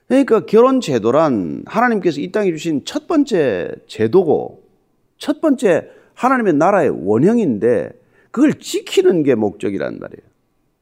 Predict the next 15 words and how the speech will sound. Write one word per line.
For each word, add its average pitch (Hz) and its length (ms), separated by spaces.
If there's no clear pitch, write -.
어떻게 302 380
하면 285 240
가정을 208 460
지킬 175 300
것인가? 82 680
그래서 208 600
아내를 233 440
주더라도 165 960
돕는 240 420
배필로 123 800
주셨고, 143 760
또한 220 540
그 226 240
아내와 190 560
연합하여 160 800